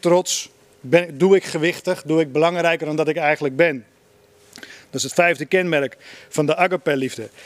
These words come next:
En dan gaat de Bijbel verder en dan zegt, en dan zegt de Bijbel, "Ze handelt niet ongepast." Nou, wat is dat ongepast? Ongepast handelen, dat betekent eigenlijk dat je zonder enig tact,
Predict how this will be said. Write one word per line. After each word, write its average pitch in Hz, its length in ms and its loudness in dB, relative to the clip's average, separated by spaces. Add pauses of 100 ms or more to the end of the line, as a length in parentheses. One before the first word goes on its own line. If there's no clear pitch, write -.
(120)
En 160 80 -4
dan 156 80 0
gaat 190 140 2
de 196 60 -4
Bijbel 190 260 2
verder 202 260 4
en 170 60 0
dan 165 100 2
zegt, - 380 0
en 165 100 -2
dan 165 120 2
zegt 175 200 2
de 165 80 -4
Bijbel, 180 380 4 (240)
"Ze 151 180 0
handelt 208 440 2
niet 202 300 0
ongepast." 202 800 2 (100)
Nou, 147 140 0
wat 175 140 0
is 202 120 0
dat 180 220 0
ongepast? 190 720 0 (440)
Ongepast 180 500 2
handelen, 190 380 0
dat 165 140 0
betekent 180 440 0
eigenlijk 165 340 -2
dat 165 160 0
je 156 180 0 (300)
zonder 190 600 0
enig 214 380 0 (100)
tact, - 400 -2